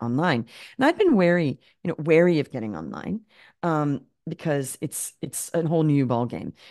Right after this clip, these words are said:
But I did it, and I, uh, found, like, a coaching company, and I plonked down ten K on three different credit cards. I was in deep debt at the time. I just thought, "I have to do this." And, you know, I got online and I worked out what's called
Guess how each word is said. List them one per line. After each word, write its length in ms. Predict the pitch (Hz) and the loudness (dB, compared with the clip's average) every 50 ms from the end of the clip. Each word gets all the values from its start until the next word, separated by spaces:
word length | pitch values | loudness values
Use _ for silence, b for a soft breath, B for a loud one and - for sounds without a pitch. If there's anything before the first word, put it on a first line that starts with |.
| B _ | B _
But 80 | - 170 | 2 2
I 80 | 175 | 2
did 160 | 175 170 165 185 | 4 4 4 4
it, 280 | 226 240 233 - _ _ _ _ | 4 2 0 -6 _ _ _ _
and 260 | 165 160 151 139 - - | -6 -4 -4 -4 -4 -6
I, 380 | 143 143 139 135 131 127 127 - - | -6 -4 -4 -2 -2 -4 -4 -6 -6
uh, 260 | 123 123 123 117 113 - - - - _ | -8 -6 -6 -6 -8 -10 -12 -18 -20 _
found, 500 | - 139 131 127 131 127 120 - - - - | -8 -6 -4 -2 -2 -4 -4 -6 -12 -16 -14
like, 160 | - 131 - 131 | -12 -12 -12 -12
a 40 | |
coaching 400 | 120 - 139 127 - 131 120 120 | -8 -8 -8 -6 -6 -6 -6 -6
company, 440 | 113 - 123 117 147 135 139 185 185 | -6 -8 -8 -8 -6 -6 -6 -4 -4
and 80 | 156 143 | -6 -6
I 80 | 135 | -8
plonked 300 | 127 - 135 127 127 - | -10 -8 -8 -8 -8 -6
down 340 | - 135 127 123 120 123 123 b b b b b b - | -6 -6 -4 -4 -4 -6 -6 b b b b b b -4
ten 220 | - 170 156 147 | 0 2 2 2
K 240 | - - 147 143 147 | 2 0 -2 0 0
on 100 | 139 123 | -2 -2
three 140 | 127 147 143 | -4 -4 -6
different 240 | 131 117 123 98 - | -6 -6 -8 -8 -4
credit 240 | - 139 123 123 - | -2 -2 -2 -2 -2
cards. 400 | - 131 147 170 - - - - _ _ - 151 - | 0 0 0 0 -2 -8 -12 -18 _ _ -4 -2 0
I 60 | 147 | 0
was 100 | 143 143 | 2 2
in 100 | 156 147 | 2 0
deep 280 | 127 165 165 - - - | 0 -2 -4 -4 -2 -2
debt 160 | 143 135 127 | 0 0 0
at 80 | - | -2
the 60 | - - | -4 -6
time. 340 | - 127 113 127 175 180 b b b b b b b b - | -6 -4 -4 -2 -4 -6 b b b b b b b b -4
I 60 | 160 | -4
just 120 | 156 - | -2 0
thought, 120 | - 160 - | 2 2 4
"I 40 | 151 | 4
have 200 | 151 139 - - | 4 2 0 -4
to 80 | 131 | -8
do 180 | 117 127 127 131 | -8 -6 -6 -4
this." 320 | 117 117 - - - - b b b b b b b _ | -4 -6 -6 -8 -10 -14 b b b b b b b _
And, 240 | 180 190 185 180 196 | 2 2 4 4 4
you 60 | 208 | 2
know, 260 | 165 147 185 220 - - - | 4 4 2 2 0 -2 -2
I 40 | |
got 140 | 151 180 165 | 0 0 2
online 420 | 170 156 151 139 135 165 214 254 262 | 2 2 2 2 2 2 0 0 0
and 100 | 190 160 | 0 -2
I 100 | 147 147 | -2 -2
worked 280 | 147 165 175 - - | -4 -6 -6 -6 -4
out 180 | 160 143 147 - | -4 -4 -4 -4
what's 140 | - - - | -6 -10 -12
called 360 | - - 127 120 120 - - | -10 -8 -6 -4 -4 -6 -8